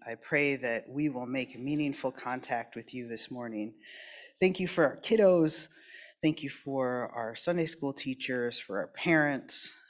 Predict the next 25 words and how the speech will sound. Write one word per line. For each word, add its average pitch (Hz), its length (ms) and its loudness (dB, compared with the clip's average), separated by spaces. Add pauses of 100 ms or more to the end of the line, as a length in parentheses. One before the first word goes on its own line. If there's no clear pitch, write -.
(160)
Um, 110 440 -10 (560)
thank 143 220 -4
you 131 80 -8
for 123 280 -4
all 143 360 8
the 123 200 -4
queer 165 340 4
families 147 800 2
and 107 240 -10
single 165 400 2
parent 160 460 2
families 139 680 0
and 113 160 -4
non-traditional 139 720 -2
families 123 760 -4
and 104 260 -10 (640)
guardians 143 560 6
and 120 260 -6
grandmas 135 400 0
and 117 100 -8
grandpas 120 500 -4
and 104 340 -8
uncles 120 300 -10
and 113 100 -8
aunts. 117 500 -6